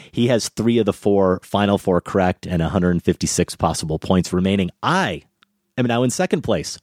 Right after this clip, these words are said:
one hundred ninety-fourth overall. I have two of the four final four and a hundred thirty-five points left. Sam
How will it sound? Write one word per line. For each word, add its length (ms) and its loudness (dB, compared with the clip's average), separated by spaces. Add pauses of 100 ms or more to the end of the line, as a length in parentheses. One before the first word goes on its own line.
(320)
one 180 2
hundred 320 2
ninety-fourth 800 0
overall. 500 2 (320)
I 120 0
have 180 -2
two 240 0
of 80 2
the 80 2
four 420 -2 (100)
final 260 2
four 420 2
and 160 0
a 60 0
hundred 320 0
thirty-five 520 0
points 300 -4
left. 280 0 (200)
Sam 420 0